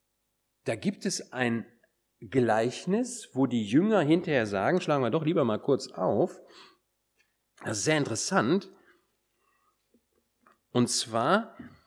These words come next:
in Vers vierundzwanzig von Matthäus dreizehn, da wird Samen gesät und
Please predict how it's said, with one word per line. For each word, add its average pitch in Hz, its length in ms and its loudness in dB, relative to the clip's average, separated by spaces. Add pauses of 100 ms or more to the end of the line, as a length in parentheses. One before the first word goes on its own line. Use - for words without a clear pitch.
(160)
in 147 160 4
Vers 139 420 0
vierundzwanzig 190 880 0
von 127 140 2
Matthäus 110 580 0 (960)
dreizehn, 147 840 0 (1400)
da 120 260 4
wird 170 240 8
Samen 120 540 8
gesät 127 600 4 (2000)
und 135 520 8